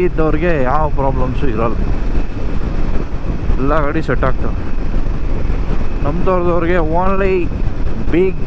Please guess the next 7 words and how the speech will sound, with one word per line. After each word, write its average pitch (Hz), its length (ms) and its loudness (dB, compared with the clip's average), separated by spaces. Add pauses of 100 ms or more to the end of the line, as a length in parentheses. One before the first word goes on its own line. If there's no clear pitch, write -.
boys 170 400 0 (400)
like 135 160 0 (100)
ಜಿ 156 180 2
ಎಸ್ - 160 0 (100)
ಎ. - 20 -2 (1800)
ಇವೆಲ್ಲ 143 240 2 (120)
ಸಾಕಾಗೋದಿಲ್ಲ 147 680 0